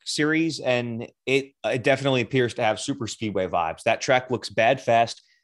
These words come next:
There are three K B M cars, uh, hooked up,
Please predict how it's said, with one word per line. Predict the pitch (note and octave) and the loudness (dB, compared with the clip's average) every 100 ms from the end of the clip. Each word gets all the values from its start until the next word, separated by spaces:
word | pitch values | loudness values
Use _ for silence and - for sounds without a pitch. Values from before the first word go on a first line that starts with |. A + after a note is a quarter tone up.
| _ | _
There | B2+ B2+ | 0 2
are | C3+ B2 | 4 0
three | A#2+ B2 C3+ | 0 -2 -2
K | C3+ C3+ C3+ | -2 -2 -2
B | B2+ A#2+ | 0 0
M | A#2+ | 0
cars, | A2+ B2+ A#2+ A#2 - - _ | -2 0 0 -2 -4 -12 _
uh, | G#2+ G2+ G2+ - | 2 2 2 0
hooked | D#3 D3 C#3+ | -2 0 2
up, | C3+ - | 2 0